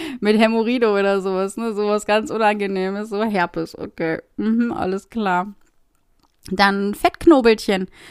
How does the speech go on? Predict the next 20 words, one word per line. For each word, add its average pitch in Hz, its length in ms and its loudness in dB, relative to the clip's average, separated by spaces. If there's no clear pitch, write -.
Fettknobelchen 262 800 2
fand 226 220 2
ich 220 140 -6
auch 220 180 2
irgendwie 240 380 0
ein 226 100 -4
bisschen 269 400 2
süß, 240 300 0
aber, 233 360 2
hm, 262 440 -4
liegt 233 240 -8
wahrscheinlich 226 440 0
an 214 100 -2
dem 214 120 -2
Chen 247 300 2
hinten, 220 240 0
aber 190 200 -2
Fettknobelchen, 247 1160 -4
möchte 190 340 -4
man, 190 240 -4